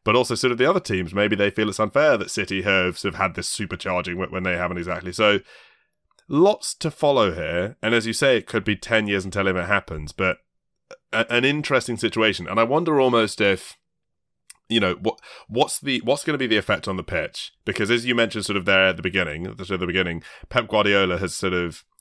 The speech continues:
had this thing at the end of last season where he's always gone, Well, you know, if they lie to me, I'm gone the next day. And we could end up in a,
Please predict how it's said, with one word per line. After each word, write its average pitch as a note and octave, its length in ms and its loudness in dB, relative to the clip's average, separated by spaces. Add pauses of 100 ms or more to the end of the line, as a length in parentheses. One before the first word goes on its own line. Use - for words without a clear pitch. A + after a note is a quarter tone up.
had G#2+ 220 0
this G2+ 200 -2
thing F#2+ 180 0
at F2+ 80 -4
the F2+ 60 -2
end F2 100 -2
of E2+ 80 -6
last F2 240 0
season E2 320 -4
where D#2+ 80 -6
he's D#2+ 100 -8
always F2 220 -4
gone, F2 240 -4
Well, G#2 340 4
you G2+ 80 2
know, F#2 320 4 (840)
if G2+ 100 -4
they G2+ 160 2
lie G#2 240 4
to - 120 -10
me, G#2 140 2
I'm G2 140 0
gone G2 200 2
the G2 60 0
next F#2 220 -2
day. F#2+ 360 2
And G2+ 180 -2
we G#2+ 100 0
could C3 200 2
end A2 140 2
up G2 120 -4
in G2 100 -2
a, F2+ 40 -4